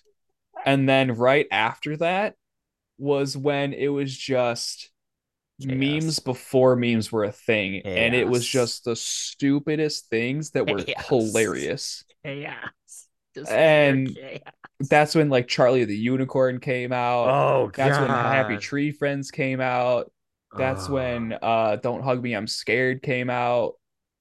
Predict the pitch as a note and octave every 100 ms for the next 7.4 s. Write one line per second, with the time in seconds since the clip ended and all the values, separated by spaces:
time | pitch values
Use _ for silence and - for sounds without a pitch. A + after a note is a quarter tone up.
0 | _ _ _ - D#2 G#2+ G2+ F#2 D#2 D#2+
1 | D2+ _ - B2+ B2+ C#3 B2+ B2 B2 A#2
2 | A2+ G#2 A#2 A#2 B2+ - - B2 B2+ B2
3 | C3 E2 A2 G#2+ - _ _ _ _ _
4 | _ F2+ D2 - _ A2+ G2+ G2 - _
5 | _ _ C3 A#2 B2+ - B2 A#2 A#2 A2
6 | A2+ A2 G#2+ A2 A2 - - A2 A2 A#2
7 | G#2+ G#2+ G#2